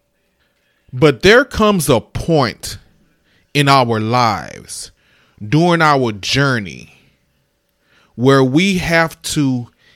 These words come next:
enhance our vision. Now, I'm not sure if you're in the process of doing that at this moment or you haven't started yet, but I want to encourage you to enhance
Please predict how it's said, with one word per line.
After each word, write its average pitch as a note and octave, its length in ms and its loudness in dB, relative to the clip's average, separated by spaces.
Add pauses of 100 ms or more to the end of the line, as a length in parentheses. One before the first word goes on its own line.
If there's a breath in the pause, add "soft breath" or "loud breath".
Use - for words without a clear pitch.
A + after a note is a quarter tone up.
(180)
enhance D3+ 960 -4 (140)
our A#2 320 0
vision. G#2 680 -2 (1300 soft breath)
Now, B2+ 260 -2
I'm F#3+ 260 0
not A3 220 4
sure F3+ 640 0
if A#2+ 180 -4
you're D#3 240 0
in C3+ 80 -2
the A2+ 100 -4
process C#3+ 640 -2
of G#2 220 -8
doing C#3 360 -2
that C3+ 260 0
at B2 180 -4
this G#2 180 -10
moment D#3+ 520 -2 (880)
or C#3 240 4
you C3+ 260 0
haven't D3 440 0
started A2 640 0
yet, E2+ 240 -10 (960 soft breath)
but B2+ 140 2
I F#3 140 8
want G#3+ 280 2
to E3 160 -2
encourage C#3 800 0
you B2 140 0
to - 360 -6
enhance D#3 960 -4